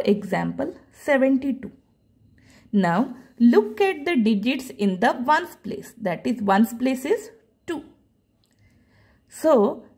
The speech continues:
the, if this number is less than five, o-, of, of course, this is less than five, then write one place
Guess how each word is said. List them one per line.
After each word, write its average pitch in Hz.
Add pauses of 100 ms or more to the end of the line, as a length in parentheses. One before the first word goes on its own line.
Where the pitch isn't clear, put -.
the, 226
if 349
this 247
number 220 (180)
is 226
less 320
than 277
five, 180 (180)
o-, -
of, - (380)
of 254
course, 202
this 214
is 262
less 208
than 240 (280)
five, - (420)
then 202 (840)
write 208
one 202
place 262